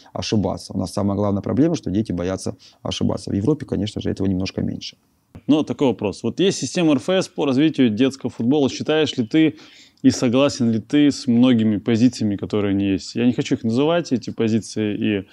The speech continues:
Speaker 2: но ты понял, о чем я говорю, или хотел бы ты, возможно, что-то там добавить? Ну, пусть не изменить, но добавить.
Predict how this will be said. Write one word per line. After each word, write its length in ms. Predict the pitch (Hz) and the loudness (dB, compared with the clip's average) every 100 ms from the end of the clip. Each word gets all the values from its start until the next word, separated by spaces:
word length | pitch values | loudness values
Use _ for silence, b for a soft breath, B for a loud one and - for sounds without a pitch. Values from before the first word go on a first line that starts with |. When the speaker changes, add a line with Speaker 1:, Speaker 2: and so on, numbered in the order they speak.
| B B B B - | B B B B -6
Speaker 2:
но 80 | |
ты 400 | 117 127 117 107 - - - | -2 2 4 2 -2 -8 -8
понял, 240 | - 117 104 | -2 0 0
о 60 | |
чем 240 | 95 117 110 | -2 0 0
я 40 | |
говорю, 340 | 104 120 139 135 | 2 2 4 4
или 180 | 127 131 | 4 4
хотел 420 | - 117 160 151 | 2 -2 2 2
бы 120 | 120 | 2
ты, 120 | 107 | -2
возможно, 300 | 101 104 110 | -4 -2 -4
что-то 280 | 95 117 - | -4 -6 -6
там 280 | - 90 - | -8 -8 -8
добавить? 720 | 98 107 95 104 92 87 - _ _ | -2 -2 0 0 -2 -6 -12 _ _
Ну, 280 | - 143 135 - - | -2 0 0 -4 -2
пусть 200 | 139 - | 0 2
не 60 | |
изменить, 320 | 120 135 160 - | 4 4 2 0
но 140 | 110 | -2
добавить. 500 | 95 92 90 82 - | 0 -2 -2 -4 -10